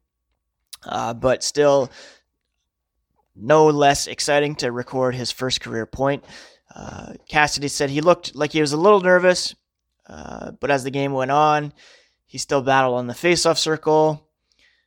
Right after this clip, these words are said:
trying to do the right things on the right side of the puck defensively. Um,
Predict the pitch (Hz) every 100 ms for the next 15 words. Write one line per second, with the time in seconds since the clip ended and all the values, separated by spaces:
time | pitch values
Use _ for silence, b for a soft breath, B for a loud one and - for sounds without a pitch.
0 | _ _ 165 156 143 151 147 147 143 -
1 | 147 147 139 131 135 117 127 123 117 -
2 | 160 156 - 127 147 147 151 143 143 139
3 | 139 _ _ _ _ _ _ - 113 110
4 | 110 117 120 117 127